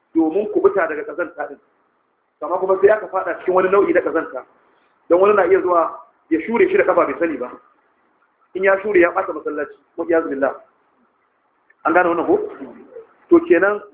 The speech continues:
masallaci yana buƙatan a tsarkake shi. Kuma sannan a tsaftace shi.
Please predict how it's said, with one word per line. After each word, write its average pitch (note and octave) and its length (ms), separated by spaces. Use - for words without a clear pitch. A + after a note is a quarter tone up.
masallaci G3+ 560
yana G#3 300
buƙatan F#3 520
a D#3+ 80
tsarkake F#3+ 380
shi. - 180
Kuma G3 220
sannan F3+ 320
a E3 140
tsaftace G#3+ 340
shi. - 240